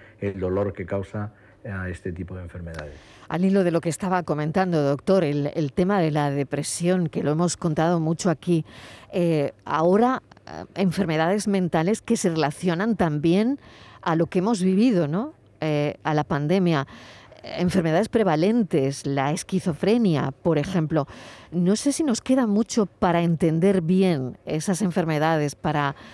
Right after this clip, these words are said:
Speaker 2: para encontrar mejores terapias, ¿no? Para mejorar, como usted decía,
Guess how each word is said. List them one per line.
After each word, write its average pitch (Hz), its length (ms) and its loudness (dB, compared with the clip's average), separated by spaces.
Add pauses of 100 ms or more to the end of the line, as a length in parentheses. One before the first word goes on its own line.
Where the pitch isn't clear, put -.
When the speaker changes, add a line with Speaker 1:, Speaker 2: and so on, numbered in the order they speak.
(400)
Speaker 2:
para 151 280 0
encontrar 180 760 2
mejores 190 560 0 (140)
terapias, 170 640 2
¿no? 170 160 0
Para 156 420 0
mejorar, 160 640 -2
como 190 160 -2
usted 180 160 -2
decía, 170 460 -2